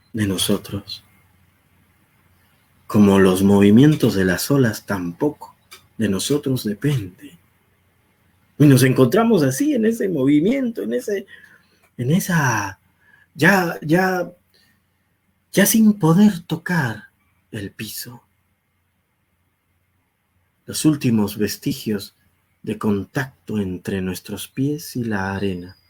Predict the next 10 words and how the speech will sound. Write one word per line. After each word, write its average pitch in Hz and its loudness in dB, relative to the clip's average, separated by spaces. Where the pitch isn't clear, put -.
Ya 120 -2
no. 87 -8
La 113 -6
fuerza 151 -2
de 110 0
las 98 -2
aguas 107 -2
nos - -8
tiene 135 4
así, 143 -4